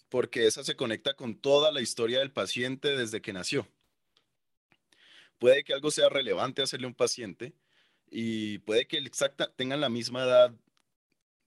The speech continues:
los dos tengan el mismo sexo biológico, los dos tengan exactamente lo mismo, pero puede que uno tenga un pa-,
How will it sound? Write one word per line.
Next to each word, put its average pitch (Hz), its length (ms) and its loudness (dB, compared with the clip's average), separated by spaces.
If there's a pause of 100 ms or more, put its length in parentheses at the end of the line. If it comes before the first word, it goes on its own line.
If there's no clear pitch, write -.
(120)
los 110 220 -4
dos 107 140 -8
tengan 120 220 -6
el 110 80 -6
mismo 101 320 -8
sexo 117 600 -2
biológico, 113 720 -2
los 101 160 -4
dos 95 160 -10
tengan 123 400 -6 (160)
exactamente 156 760 -6
lo 135 100 -4
mismo, 110 360 -8 (1400)
pero 147 220 8
puede 135 280 4
que 127 180 -2
uno 123 600 -2 (800)
tenga 131 260 -4
un 135 120 -4
pa-, - 160 -2